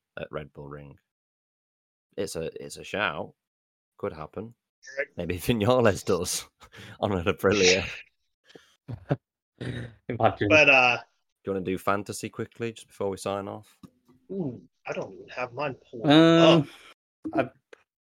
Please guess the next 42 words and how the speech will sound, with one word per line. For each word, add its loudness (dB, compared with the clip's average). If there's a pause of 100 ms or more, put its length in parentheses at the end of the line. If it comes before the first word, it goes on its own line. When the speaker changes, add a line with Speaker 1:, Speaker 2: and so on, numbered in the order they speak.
(600)
Speaker 3:
not 4
that 2
looking 0
forward 2
to -2 (280)
doing 2
it -2 (180)
this 0
week -4
for -2
me. 0
I 2
don't 0
think -2
I 4
did 2
all 6
too 2
well, 2 (100)
but 2 (360)
Speaker 1:
<laughs> -20
I 4
wouldn't 2
Speaker 3:
let's -6
Speaker 1:
have -8
Speaker 3:
just -8
Speaker 1:
done 2
Speaker 3:
have -4
a 4
Speaker 1:
that 2
Speaker 3:
look. -4 (100)
Speaker 1:
well. -2
Oth-, -6
other 4
than -4
Fabio, 2
I -4
wouldn't -8
have -10
done -10
that -10
well. -10